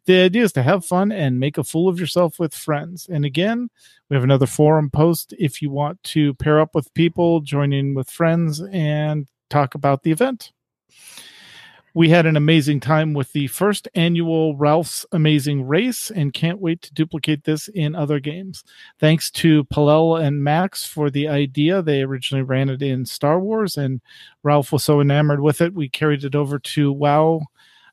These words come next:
uh, for the February WoW event. And thanks to Cyrene for hosting and cat herding.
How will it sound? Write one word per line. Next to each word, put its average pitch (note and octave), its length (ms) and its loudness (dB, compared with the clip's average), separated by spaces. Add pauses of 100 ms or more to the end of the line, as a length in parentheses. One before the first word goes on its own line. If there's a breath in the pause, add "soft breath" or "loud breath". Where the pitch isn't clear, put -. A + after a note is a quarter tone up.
uh, C#3 240 -2
for D3+ 160 -4
the C3+ 100 -2
February D3 640 4
WoW D3+ 300 -2
event. G#3+ 480 -6 (180)
And D#3+ 220 -2
thanks F3+ 320 0
to G3+ 160 -2
Cyrene F3 500 2
for - 160 -14
hosting A3+ 580 -4
and F3+ 220 -2
cat D#3+ 300 -2
herding. D#3 460 -6